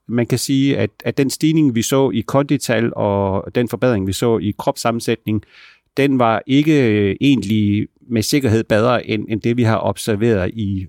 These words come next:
i andre studier, hvor der har været afprøvet udholdenhedstræning. Øhm, men, men særligt effekten på insulinfølsomhed, den, den var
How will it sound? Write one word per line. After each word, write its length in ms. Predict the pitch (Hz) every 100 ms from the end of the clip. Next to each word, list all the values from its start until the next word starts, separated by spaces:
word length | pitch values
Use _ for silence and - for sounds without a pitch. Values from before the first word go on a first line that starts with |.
| -
i 100 | 113
andre 240 | 113 120
studier, 460 | - 120 110 98 95
hvor 280 | 98 95
der 160 | 95 98
har 100 | 98
været 340 | 95 95 - - -
afprøvet 580 | 104 - 107 98 101 - -
udholdenhedstræning. 1040 | 143 107 98 95 95 90 - 92 95 92 - -
Øhm, 580 | 101 95 95 92 95 101
men, 360 | - 104 104 107
men 240 | 113 113
særligt 600 | 101 - - 131 147 139 -
effekten 460 | 107 127 - 113
på 80 | 117
insulinfølsomhed, 840 | 107 120 131 101 104 95 101 98
den, 280 | 98 117 104
den 180 | 117 117
var 300 | 110 98 95